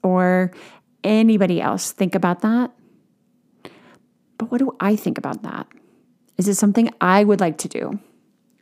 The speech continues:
So I start letting myself explore what that boldness might look like. And then how, with those, with that thinking, how do I wanna feel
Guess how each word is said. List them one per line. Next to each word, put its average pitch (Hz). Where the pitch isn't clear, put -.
So -
I 196
start 226
letting 220
myself 196
explore 180
what 190
that 170
boldness 170
might 170
look 147
like. -
And 233
then 262
how, 254
with 240
those, 220
with 202
that 202
thinking, 226
how 240
do 392
I 403
wanna 392
feel -